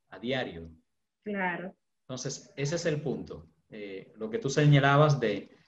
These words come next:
Speaker 1: esos hermanos que tenemos en las comunidades, en nuestras parroquias, que,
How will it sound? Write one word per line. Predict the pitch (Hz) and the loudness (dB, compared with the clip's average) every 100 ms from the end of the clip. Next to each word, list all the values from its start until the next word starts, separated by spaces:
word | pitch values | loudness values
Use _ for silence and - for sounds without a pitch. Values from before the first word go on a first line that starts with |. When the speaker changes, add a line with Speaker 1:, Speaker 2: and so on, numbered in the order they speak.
| _ _ _ _ | _ _ _ _
Speaker 1:
esos | 104 107 120 | -8 -6 2
hermanos | 135 123 131 139 - | 2 4 4 4 2
que | 120 104 95 87 _ | -4 -6 -8 -16 _
tenemos | 107 110 127 127 | -14 -10 -10 -10
en | 117 107 104 | -10 -12 -12
las | 98 | -12
comunidades, | - 107 104 110 156 151 147 - - _ _ _ | -12 -12 -8 -4 0 2 0 -2 -10 _ _ _
en | - 107 | -16 -14
nuestras | 98 - | -12 -14
parroquias, | - 98 120 160 151 143 143 - - _ _ _ _ | -10 -8 0 2 2 2 0 -2 -14 _ _ _ _
que, | 110 104 101 101 101 95 92 92 | -16 -14 -14 -14 -14 -16 -16 -20